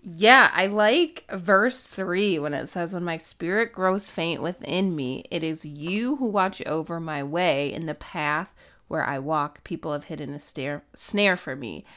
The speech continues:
Um, and yeah, I just, I love that 'cause it's like he, he's growing faint. He's complaining to the Lord, but he's like, "God, you're watching over me. You know the path. You know where the snares are at, and you're watching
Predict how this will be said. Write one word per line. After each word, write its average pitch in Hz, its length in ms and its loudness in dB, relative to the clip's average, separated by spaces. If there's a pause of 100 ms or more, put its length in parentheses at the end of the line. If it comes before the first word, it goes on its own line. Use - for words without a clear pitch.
(340)
Um, 160 540 4 (1000)
and 196 180 4
yeah, 196 220 10
I 151 100 4
just, 170 340 -6 (140)
I 180 80 4
love 196 320 10
that 156 300 2
'cause 170 220 -4
it's - 180 -6
like 156 360 0 (220)
he, 180 300 -2
he's 185 220 -4
growing 208 320 6
faint. 165 420 -6
He's 180 240 -8
complaining 208 560 0
to 220 100 -6
the 175 160 -2
Lord, 151 400 -2 (420)
but 165 200 4
he's 175 220 -4
like, 165 200 0
"God, 180 360 6
you're 208 140 0
watching 190 420 6
over 143 260 -6
me. 147 240 -6
You 214 420 0
know 170 360 2
the 170 100 -2
path. 147 480 -2
You 185 140 -2
know 202 160 6
where 190 160 4
the 180 80 -6
snares 160 500 -4
are 151 120 -6
at, 143 260 -4 (120)
and 165 160 -4
you're 175 140 2
watching 170 580 4